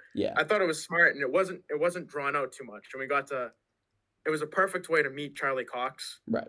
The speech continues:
Speaker 2: as a lawyer, which is really, really smart the way they did it.
Speaker 1: Yeah. And that was a, you know, everybody kinda had that idea that's how they were gonna introduce him, and you were just kinda waiting for when and how that was gonna happen, and it was great. Uh, my only, you know, issue,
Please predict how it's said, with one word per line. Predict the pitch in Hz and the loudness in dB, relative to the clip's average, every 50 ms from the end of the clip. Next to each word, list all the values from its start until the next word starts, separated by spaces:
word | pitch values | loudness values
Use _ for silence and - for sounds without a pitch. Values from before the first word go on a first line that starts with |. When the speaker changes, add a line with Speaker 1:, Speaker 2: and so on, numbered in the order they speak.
| - _ _ _ _ - | -12 _ _ _ _ -2
Speaker 2:
as | 143 147 - | -2 -2 -2
a | 135 | -2
lawyer, | 123 117 127 127 131 135 147 156 165 - _ _ _ _ _ - | -2 0 2 4 6 8 6 6 4 2 _ _ _ _ _ -2
which | 143 143 143 143 | -2 -2 0 0
is | 139 - | -6 -2
really, | 131 151 156 151 143 | 2 4 4 6 6
really | 143 147 139 131 123 | 6 6 4 4 2
smart | - - 147 135 127 113 | 0 -4 -2 -2 -2 -2
the | - 120 | -2 -4
way | 117 113 | -4 -4
they | 107 113 | -4 -6
did | 101 107 101 - | -6 -6 -8 -8
it. | - - _ _ _ _ - | -10 -20 _ _ _ _ 2
Speaker 1:
Yeah. | - 196 165 - - - _ _ _ _ _ _ - | 8 8 8 8 8 -4 _ _ _ _ _ _ 2
And | - 151 147 147 | 6 8 10 12
that | 156 160 | 12 12
was | 160 147 | 12 10
a, | 147 | 8
you | 139 - - | 4 4 2
know, | 143 135 127 127 - - | 4 4 4 4 8 10
everybody | 151 156 165 165 160 151 | 10 10 12 10 10 8
kinda | - 156 147 147 | 8 8 8 10
had | 139 139 139 | 10 10 10
that | 139 131 127 | 12 10 10
idea | - 127 127 131 127 127 | 10 8 6 8 8 8
that's | 127 127 127 139 | 8 8 8 8
how | 131 123 123 | 8 8 8
they | 123 120 104 120 139 131 | 8 6 4 6 6 6
were | 127 123 | 8 8
gonna | 120 113 117 | 6 4 4
introduce | 123 127 120 113 113 120 123 - | 4 2 4 4 4 4 2 2
him, | - 143 139 143 143 - - _ _ _ - | 2 2 2 2 0 -2 -12 _ _ _ 0
and | - 139 | 4 6
you | 143 | 8
were | 147 151 | 8 8
just | 151 - | 8 8
kinda | 165 147 131 | 8 8 8
waiting | 120 127 127 127 131 127 117 113 | 6 6 6 6 6 6 4 2
for | - 131 117 | 4 4 4
when | 117 123 120 123 120 117 113 | 4 4 4 4 4 4 2
and | 113 131 117 | 2 0 -2
how | 123 127 131 120 | 0 2 4 4
that | 113 113 | 4 2
was | 113 117 - | 0 0 2
gonna | 139 117 117 | 2 2 4
happen, | 123 127 120 117 - 120 | 4 4 4 2 2 2
and | 107 110 | 0 0
it | 107 123 | 0 0
was | 117 113 | 0 -2
great. | - 151 151 156 139 117 101 - - - - - _ _ _ _ _ - - | 4 6 8 8 8 8 4 0 -6 -20 -20 -20 _ _ _ _ _ 6 10
Uh, | 160 147 139 135 139 135 - - | 12 12 12 12 12 10 6 2
my | 151 147 156 185 | 6 8 10 12
only, | 208 196 170 156 147 147 - - | 12 12 12 10 10 8 2 0
you | 151 | 2
know, | 147 123 - - | 4 4 4 6
issue, | - 190 170 - - 160 147 123 113 123 | 4 4 4 4 4 6 6 6 6 6